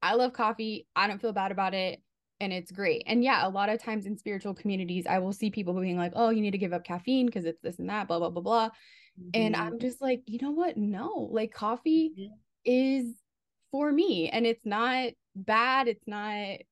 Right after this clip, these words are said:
Speaker 1: you know, a problem." And recently, 'cause I used to, I always have a cup in the morning, and then I would usually,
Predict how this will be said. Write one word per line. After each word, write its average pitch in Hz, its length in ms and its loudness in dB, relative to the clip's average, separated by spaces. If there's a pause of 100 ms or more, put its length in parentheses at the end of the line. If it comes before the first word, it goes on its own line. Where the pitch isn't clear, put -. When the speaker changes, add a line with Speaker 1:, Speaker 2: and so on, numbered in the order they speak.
(140)
Speaker 1:
you 233 140 0
know, 196 480 -4 (220)
a 185 100 -4
problem." 254 880 0 (680)
And 226 640 0 (920)
recently, 240 960 -4 (540)
'cause 240 140 0
I 240 60 6
used 254 300 -2
to, 285 100 0
I 220 100 0
always 254 200 0
have 247 140 -4
a 240 60 -2
cup 220 240 -6
in 233 100 0
the 226 80 0
morning, 196 560 -4 (580)
and 208 160 2
then 202 100 0
I 202 80 4
would 196 200 -2
usually, 226 800 4